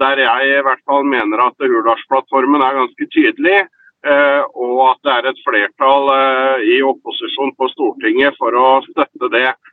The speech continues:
Og så går egentlig diskusjonen sannsynligvis på, eh, hvor bredt forliken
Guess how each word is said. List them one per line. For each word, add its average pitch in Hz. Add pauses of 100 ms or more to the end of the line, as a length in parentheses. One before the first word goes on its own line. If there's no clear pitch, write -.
(140)
Og 131
så 165
går 143
egentlig 127
diskusjonen 143
sannsynligvis 131 (220)
på, 131 (380)
eh, 135
hvor 120 (120)
bredt 117
forliken 120